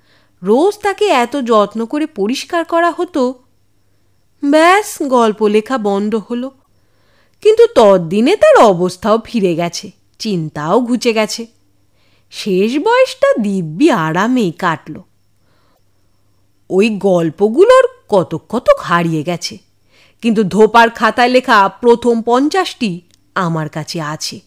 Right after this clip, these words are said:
আমার কথা মতো চলিস যদি, মাঝে মাঝে এক আধটা শোনাতে পারি।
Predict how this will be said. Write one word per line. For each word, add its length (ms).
আমার 360
কথা 220
মতো 220
চলিস 360
যদি, 200
মাঝে 300
মাঝে 220
এক 180
আধটা 260
শোনাতে 420
পারি। 240